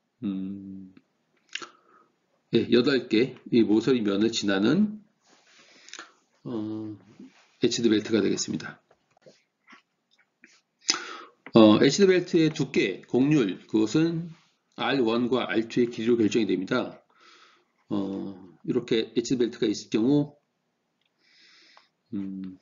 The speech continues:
네, 요것이 알원, 그리고 요, 이 길이가 알투가 되겠죠. 그럼 알투에서 알원을 빼면 요 챔퍼면의,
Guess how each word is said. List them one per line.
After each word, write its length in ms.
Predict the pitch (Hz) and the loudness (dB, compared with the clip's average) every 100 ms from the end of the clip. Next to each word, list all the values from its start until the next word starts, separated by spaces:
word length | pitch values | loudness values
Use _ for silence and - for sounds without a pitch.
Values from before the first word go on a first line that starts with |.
| _ _ _ _ _ - | _ _ _ _ _ -4
네, 100 | - | 4
요것이 440 | 131 123 139 156 - | 6 6 4 0 -2
알원, 720 | 110 123 113 98 117 196 202 - | -2 0 0 0 0 -2 -4 -4
그리고 260 | 104 113 | 0 2
요, 180 | 101 104 - | 2 0 -2
이 120 | 113 | -6
길이가 300 | - 110 117 | -6 -8 -6
알투가 340 | 98 - 127 | -6 -2 -2
되겠죠. 600 | 101 92 90 147 95 - _ - - _ _ | 0 -4 -2 -2 -4 -8 _ -20 -20 _ _
그럼 300 | 120 120 - | -4 -4 -4
알투에서 600 | 107 117 - 147 151 156 | -4 -4 -2 -2 -2 -4
알원을 520 | - 123 120 120 160 160 | -2 -2 0 0 0 0
빼면 720 | 139 107 110 127 85 - - _ _ - - _ _ 123 | 0 2 0 0 -2 -6 -14 _ _ -20 -20 _ _ -2
요 120 | 120 | -2
챔퍼면의, 1900 | 202 226 220 196 175 151 131 117 110 110 104 - _ - 120 123 165 202 | 0 -2 0 2 2 2 0 0 0 -2 -4 -12 _ -6 -2 0 0 -2